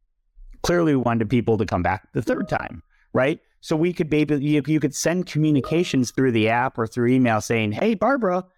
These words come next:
hey, you, you're playing for the hundred dollar prize. One more sandwich, you're playing for the thousand dollar prize." "Oh, shoot. Okay. Well, if that email comes to you at ten thirty in the morning and you're like, 'Where am I going to lunch today? Hmm,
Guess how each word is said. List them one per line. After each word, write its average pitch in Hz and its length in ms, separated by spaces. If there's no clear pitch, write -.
hey, 151 260
you, 123 240
you're 131 120
playing 151 320
for 170 140
the 147 60
hundred 220 200
dollar 147 220
prize. 143 300
One 156 240
more 175 140
sandwich, 180 380
you're 147 80
playing 147 220
for 143 120
the 131 80
thousand 160 320
dollar 90 220
prize." - 480
"Oh, 139 160
shoot. 147 340
Okay. 123 400
Well, 127 320
if 113 140
that 151 220
email 160 340
comes 147 300
to 156 100
you 143 80
at 139 80
ten 143 220
thirty 131 260
in 120 60
the 123 60
morning 151 380
and 127 120
you're 127 180
like, 120 240
'Where 233 160
am 302 100
I 285 100
going 233 360
to 214 80
lunch 208 480
today? 101 380
Hmm, 151 480